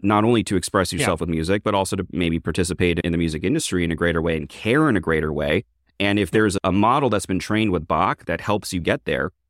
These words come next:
Speaker 1: I guess
Speaker 2: It's
Speaker 1: I,
Speaker 2: an
Speaker 1: it,
Speaker 2: education.
Speaker 1: it, well, sure, but also that education can happen in a classroom. It can happen, uh, on your phone
Speaker 2: In
Speaker 1: in
Speaker 2: your
Speaker 1: a,
Speaker 2: bedroom,
Speaker 1: the
Speaker 2: yeah.
Speaker 1: subway, <laughs> right? Like, I, I just see that as being,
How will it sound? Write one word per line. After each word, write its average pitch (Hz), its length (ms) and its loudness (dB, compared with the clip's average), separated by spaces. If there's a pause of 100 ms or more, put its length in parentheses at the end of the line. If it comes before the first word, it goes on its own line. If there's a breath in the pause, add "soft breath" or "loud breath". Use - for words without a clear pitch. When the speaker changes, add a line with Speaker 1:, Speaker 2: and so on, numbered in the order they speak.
(180)
Speaker 1:
I 123 100 0
guess 135 160 0
Speaker 2:
It's 135 80 0
Speaker 1:
I, 127 40 4
Speaker 2:
an 147 100 0
Speaker 1:
it, 139 40 0
Speaker 2:
education. 120 580 0
Speaker 1:
it, - 160 -12 (800)
well, 131 400 0
sure, 160 420 0
but 151 120 0
also 160 480 2
that 131 140 0
education 123 380 0
can 117 80 -2
happen 120 180 0
in 113 40 0
a 98 40 0
classroom. 127 380 0
It 139 40 -4
can 120 100 -2
happen, 127 420 0 (340)
uh, 85 40 2
on 113 140 4
your 110 120 0
phone 131 340 2
Speaker 2:
In 127 120 0
Speaker 1:
in 123 60 4
Speaker 2:
your 123 80 4
Speaker 1:
a, 120 40 4
Speaker 2:
bedroom, 107 220 -4
Speaker 1:
the 120 80 -4
Speaker 2:
yeah. - 40 -2
Speaker 1:
subway, 95 460 2
<laughs> - 80 -20
right? 123 280 2 (240 loud breath)
Like, 104 260 0
I, 101 220 -2
I 110 120 0
just 113 220 0
see 135 160 4
that 117 220 2
as 107 120 0
being, 107 500 2